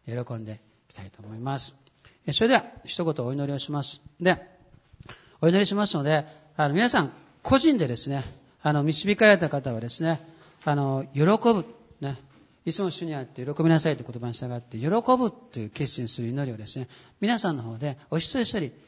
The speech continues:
していただきたいと思います。愛するイエス様、ありがとうございます。あなたが今年度の御言葉、ありがとうございます。いつも主にあって喜びなさい。もう一度言います。喜びなさい。ピリピリの手紙の四章の四節を御言葉として与えてくださったことを本当にありがとうございます。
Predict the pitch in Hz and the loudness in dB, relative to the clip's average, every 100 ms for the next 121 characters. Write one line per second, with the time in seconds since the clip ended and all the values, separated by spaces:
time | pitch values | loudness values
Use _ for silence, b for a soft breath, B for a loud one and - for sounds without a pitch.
0 | - - 117 113 110 - 110 113 107 135 | -12 -6 -6 -6 -8 -10 -12 -12 -8 -6
1 | - - B B B B B B 190 208 | -6 -8 B B B B B B 8 8
2 | 233 214 208 214 202 190 196 196 - - | 8 8 8 8 6 6 6 4 2 4
3 | 180 175 170 175 170 180 185 175 156 160 | 4 6 6 6 6 4 4 4 6 6
4 | 156 151 160 160 165 170 156 151 147 165 | 6 2 2 4 4 4 2 2 2 0
5 | - - b b b b b 190 214 185 | -2 -8 b b b b b 0 4 4
6 | - 202 185 160 151 165 170 170 - 160 | 6 6 6 4 0 2 2 2 2 0
7 | 123 127 156 196 190 190 185 - 151 165 | 0 2 4 4 4 0 0 0 -2 -2
8 | 185 185 180 - 160 156 B B B - | 0 0 0 2 0 -2 B B B 6
9 | 196 180 156 151 151 147 165 165 156 139 | 8 10 8 6 4 6 4 4 2 2
10 | 165 156 143 143 131 B B B 147 160 | 2 0 -2 -2 -2 B B B -4 0
11 | 156 156 147 143 151 147 139 143 143 120 | 2 2 2 0 0 0 0 -2 -4 -6
12 | 117 113 - - 175 185 185 190 180 160 | -4 -6 -6 -2 0 0 4 6 6 4
13 | 151 135 139 156 | -2 -4 -2 -4